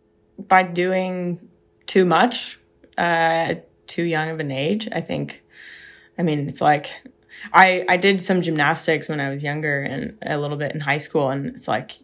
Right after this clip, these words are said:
yeah, you have sixteen-year-olds going to the Olympics and they're retired by the age of twenty-three or twenty-five. And, uh, cycling is not that. It, it doesn't need to be that. And, um,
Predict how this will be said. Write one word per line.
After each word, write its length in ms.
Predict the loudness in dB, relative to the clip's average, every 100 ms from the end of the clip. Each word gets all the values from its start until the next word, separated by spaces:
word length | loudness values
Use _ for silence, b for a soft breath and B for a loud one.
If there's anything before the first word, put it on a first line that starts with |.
| -4
yeah, 160 | -2
you 120 | 0 -2
have 340 | -4 -6 -12 -8
sixteen-year-olds 760 | -6 -4 -4 -2 0 0 0
going 200 | -2 -2
to 80 | -2
the 80 | -2
Olympics 540 | -2 -2 0 0 -2
and 100 | -2
they're 140 | 0 -2
retired 560 | -2 0 0 -2 -4
by 400 | -2 -2 -2 -4 B B B B -6
the 100 | -6
age 120 | -4
of 220 | -8 -8
twenty-three 580 | -8 -4 -4 -2 -2 0
or 100 | -2
twenty-five. 680 | -2 -4 0 2 4 4 2
And, 280 | -2 -4 B B B B B B B B B B _ _ _ -2 6
uh, 400 | 6 8 6 4
cycling 440 | 6 6 6 6
is 120 | 6
not 280 | 6 6 6
that. 500 | 4 4 2 -4 -14 -6 2
It, 240 | 2 2 0
it 120 | 4
doesn't 280 | 6 6 4
need 220 | 4 4
to 80 | 2
be 160 | 0
that. 400 | 2 4 2 -2 -4
And, 520 | -2 -2 -4 -6 -10 b b -6 0
um, 460 | 2 2 -2 -8